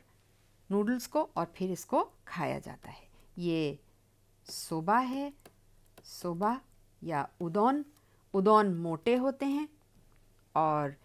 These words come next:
ये तेम्पुरा है, तेम्पुरा एक प्रकार की पकौड़ी है जो कि प्रॉन से बनाई जाती है या फिश से बनाई जाती है, और इसको, इस पकौड़ी को इस सॉस में डाल करके खाया जाता है। तो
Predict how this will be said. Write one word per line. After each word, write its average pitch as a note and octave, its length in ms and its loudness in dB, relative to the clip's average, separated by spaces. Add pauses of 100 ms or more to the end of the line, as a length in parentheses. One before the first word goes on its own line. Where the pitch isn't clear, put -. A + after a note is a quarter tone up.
(160)
ये E3 80 0
तेम्पुरा A3+ 600 4
है, C#4 220 4
तेम्पुरा A3 440 0
एक A3 180 0
प्रकार G3+ 320 0
की G3 120 -4
पकौड़ी A3+ 580 2
है C#4+ 220 0 (280)
जो G3+ 140 2
कि G3 400 -2 (260)
प्रॉन A#3 360 10
से B3 200 2
बनाई A#3 340 4
जाती A#3+ 380 0
है B3 180 -2 (260)
या F#3 120 0
फिश - 460 -4 (220)
से B3+ 140 0
बनाई A#3+ 320 2
जाती A#3 320 0
है, A#3+ 180 -4 (340)
और E3 420 4 (320)
इसको, G3 580 4 (160)
इस A3 140 0
पकौड़ी F3+ 420 2
को A3+ 260 -2 (160)
इस - 260 -6 (140)
सॉस G3+ 460 4
में E3+ 140 0
डाल D#3 220 4
करके A3+ 400 -4 (480)
खाया C3+ 240 -6
जाता - 280 -16
है। D3 140 -20 (380)
तो D#3 360 0